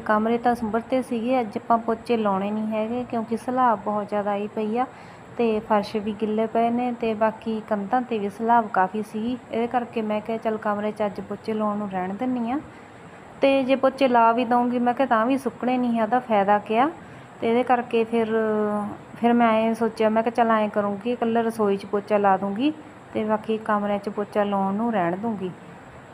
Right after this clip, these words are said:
ਤੇ ਬਾਕੀ ਲਓ ਜੀ, ਆਪਾਂ ਰਸੋਈ 'ਚ ਪੋਚਾ ਲਾਉਣਾ ਸੀਗਾ। ਮੈਂ, "ਚੱਲ, ਰਸੋਈ ਦਾ ਪੋ-, ਰਸੋਈ 'ਚ ਪੋਚਾ ਫੇਰ ਲਾਉਂਦੀ ਹਾਂ, ਵੀ ਪਹਿਲਾਂ ਭਾਂਡੇ ਭੁੰਡੇ ਮਾਂਜ ਦਿੰਦੀ ਹਾਂ।" ਚਲੋ ਜੀ, ਭਾਂਡੇ ਆਪਾਂ ਮਾਂਜ ਲਈਏ, ਭਾਂਡੇ ਮਾਂਜ ਕੇ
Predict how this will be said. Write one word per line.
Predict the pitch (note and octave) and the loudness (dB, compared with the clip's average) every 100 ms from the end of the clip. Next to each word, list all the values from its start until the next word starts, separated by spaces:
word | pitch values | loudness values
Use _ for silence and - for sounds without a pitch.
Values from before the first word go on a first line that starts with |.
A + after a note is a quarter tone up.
| - | -2
ਤੇ | A#3+ A3+ G#3+ G3+ | 2 4 4 2
ਬਾਕੀ | G#3 A3+ A#3+ | 2 2 2
ਲਓ | A3+ A#3+ | 4 4
ਜੀ, | A#3 | 4
ਆਪਾਂ | A#3+ A#3+ A#3 | 0 2 2
ਰਸੋਈ | A3+ A#3 A3+ | 2 0 0
'ਚ | A3+ | 0
ਪੋਚਾ | A#3 A3+ A#3+ | -2 0 2
ਲਾਉਣਾ | A3 G#3 A3 | 4 4 2
ਸੀਗਾ। | A3+ A#3+ B3 | 0 0 2
ਮੈਂ, | A#3+ A3+ | 4 2
"ਚੱਲ, | A3 A3+ | 2 0
ਰਸੋਈ | G#3+ A3 G#3+ | 0 0 0
ਦਾ | G#3 G#3+ | 2 0
ਪੋ-, | - - | -2 -6
ਰਸੋਈ | G#3+ A#3+ A3+ | -2 2 2
'ਚ | A3+ | 2
ਪੋਚਾ | G#3+ A3 A3 | -2 -2 0
ਫੇਰ | A3 G3+ G3 | 0 0 0
ਲਾਉਂਦੀ | G3+ G#3+ G#3+ A3+ | 0 0 0 -2
ਹਾਂ, | A#3+ | -2
ਵੀ | A#3 | -2
ਪਹਿਲਾਂ | A3 G#3+ A3+ | -2 0 0
ਭਾਂਡੇ | C4+ A#3 F3+ - | 0 0 -2 -4
ਭੁੰਡੇ | B3 A3+ | -4 -2
ਮਾਂਜ | G3+ F#3+ F#3+ | -2 -2 -2
ਦਿੰਦੀ | G#3 A3 B3 | -4 -4 -4
ਹਾਂ।" | C4+ - - - - | -6 -10 -20 -12 -4
ਚਲੋ | A3+ A3 | -2 0
ਜੀ, | A3 | 0
ਭਾਂਡੇ | B3 B3+ G#3+ | 2 2 0
ਆਪਾਂ | G#3 G#3 | 0 0
ਮਾਂਜ | G3+ F#3+ G3 | 2 2 2
ਲਈਏ, | G3 A3+ B3+ | 0 0 0
ਭਾਂਡੇ | B3+ C4+ A#3+ G#3 G#3+ | 0 0 2 0 0
ਮਾਂਜ | G#3+ G3 F#3+ G3 | 2 2 2 0
ਕੇ | B3 C#4 | -2 -2